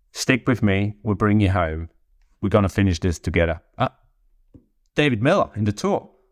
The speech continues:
The two of us dropped in this, uh, can't remember the year, my memory is not that good, but it was like the, the first time we did Alpe d'Huez with that super short, uh, stage and, uh,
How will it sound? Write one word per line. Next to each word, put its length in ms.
The 100
two 240
of 80
us 360
dropped 300
in 100
this, 180
uh, 120
can't 240
remember 340
the 60
year, 340
my 120
memory 320
is 100
not 220
that 200
good, 200
but 140
it 40
was 120
like 220
the, 180
the 80
first 460
time 280
we 120
did 160
Alpe 220
d'Huez 460
with 200
that 200
super 400
short, 400
uh, 680
stage 540
and, 720
uh, 240